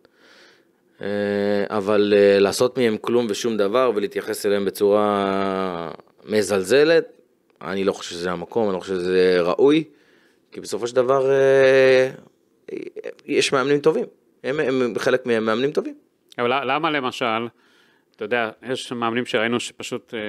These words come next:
Speaker 2: לא התאימו למכבי תל אביב בסופו של דבר, תכניס אותם להחלטה של המערכת רק להביא מאמן זר. כאילו, פוסלים את המאמנים הישראלים. מצד שני, אנחנו רואים ברק בכר, שלוש שנים הביא אחלה אליפויות למכבי חיפה, עבודה מצוינת. זאת אומרת, המאמנים הישראלים לא נופלים מכל אותם, אה, גאוני כדורגל כביכול שבאים לפה,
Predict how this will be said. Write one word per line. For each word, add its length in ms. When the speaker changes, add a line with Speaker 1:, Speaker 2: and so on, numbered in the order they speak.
Speaker 2:
לא 120
התאימו 260
למכבי 340
תל 80
אביב 100
בסופו 200
של 80
דבר, 240
תכניס 200
אותם 160
להחלטה 340
של 120
המערכת 460
רק 160
להביא 200
מאמן 300
זר. 280
כאילו, 220
פוסלים 360
את 80
המאמנים 380
הישראלים. 460
מצד 220
שני, 140
אנחנו 140
רואים 180
ברק 260
בכר, 400
שלוש 340
שנים 240
הביא 240
אחלה 200
אליפויות 380
למכבי 300
חיפה, 320
עבודה 320
מצוינת. 640
זאת 140
אומרת, 240
המאמנים 340
הישראלים 400
לא 160
נופלים 420
מכל 360
אותם, 420
אה, 220
גאוני 360
כדורגל 600
כביכול 480
שבאים 380
לפה, 280